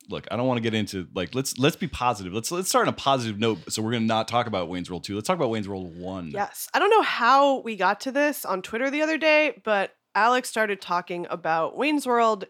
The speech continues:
Speaker 2: and the fact that everything in Wayne's World is Canadian.
Speaker 1: You, okay, wait. You started talking about, uh, Stacy, Wayne's
Speaker 2: Oh, yeah,
Speaker 1: girlfriend,
Speaker 2: I was talking about
Speaker 1: riding her
Speaker 2: Stacy.
Speaker 1: bike into a car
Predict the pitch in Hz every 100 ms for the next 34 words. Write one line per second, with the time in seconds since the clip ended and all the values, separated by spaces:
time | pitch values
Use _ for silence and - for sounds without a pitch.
0 | _ 196 208 214 196 - 185 190 - 170
1 | - 170 208 277 277 277 247 220 233 294
2 | 285 262 208 202 196 180 _ _ _ _
3 | - 208 175 - - 170 180 220 285 330
4 | 339 330 _ - _ _ _ 127 131 160
5 | 185 175 139 151 139 95 _ _ - 120
6 | 160 - 165 151 135 143 127 139 131 -
7 | 107 110 104 104 _ - 101 98 95 -
8 | 101 _ _ - - - - 147 151 -
9 | 76 71 95 95 90 107 208 190 - 160
10 | 214 226 254 233 110 110 110 107 101 101
11 | 104 92 98 104 95 - 92 87 80